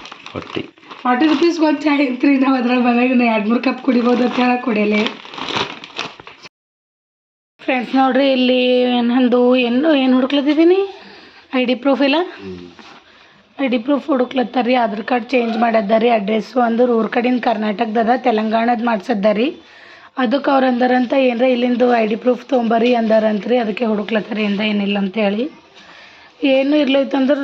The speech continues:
Speaker 2: ರೊಕ್ಕ ಸ್ವಲ್ಪ ಜಾಸ್ತಿ ತಗೋತಾರ್ರಿ, ಅದಕ್ಕೆ ಹುಡುಕ್ಲತ್ತಾರ ಇಲ್ಲ ಐಶು ಅವ್ರ ಪಪ್ಪ.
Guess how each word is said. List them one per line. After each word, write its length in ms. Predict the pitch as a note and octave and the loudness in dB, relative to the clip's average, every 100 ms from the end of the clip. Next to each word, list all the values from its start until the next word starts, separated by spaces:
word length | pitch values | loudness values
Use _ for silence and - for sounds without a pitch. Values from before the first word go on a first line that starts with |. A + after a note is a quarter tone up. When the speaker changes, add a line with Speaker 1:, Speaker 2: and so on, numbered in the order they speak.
| B3+ | -2
Speaker 2:
ರೊಕ್ಕ 240 | B3 - C4+ C#4 | -2 -2 -2 0
ಸ್ವಲ್ಪ 260 | C4 A3 A3 | -2 -2 -2
ಜಾಸ್ತಿ 360 | A3+ A3 - C4+ - | 0 -2 -4 -4 -2
ತಗೋತಾರ್ರಿ, 600 | A#3 A3+ - A3 G#3 A#3+ D4+ F4+ _ A#4+ A#3+ | 0 -2 -2 -2 0 0 -2 -6 _ -16 -8
ಅದಕ್ಕೆ 300 | G#3 G#3 D4 B3 | -6 -2 0 0
ಹುಡುಕ್ಲತ್ತಾರ 560 | A3+ G#3 A#3+ G#3 C4 B3 | 0 -2 -6 -6 -2 -2
ಇಲ್ಲ 100 | A#3 G#3+ | 0 -2
ಐಶು 140 | G#3 B3+ | -2 -4
ಅವ್ರ 100 | G#3+ B3 | -4 -6
ಪಪ್ಪ. 200 | - | -6